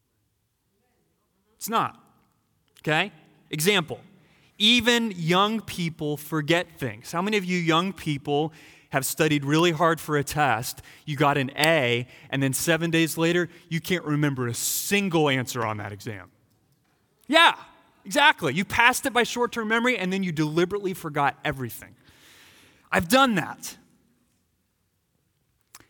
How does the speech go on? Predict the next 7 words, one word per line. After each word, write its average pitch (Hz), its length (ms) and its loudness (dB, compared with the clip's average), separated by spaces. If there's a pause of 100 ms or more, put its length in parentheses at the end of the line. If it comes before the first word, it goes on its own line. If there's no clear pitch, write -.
(640)
I 202 80 6
think 247 180 0
forgetfulness 156 920 -2
is 127 180 -6
a 127 60 -2
human 139 540 -4
problem, - 560 -16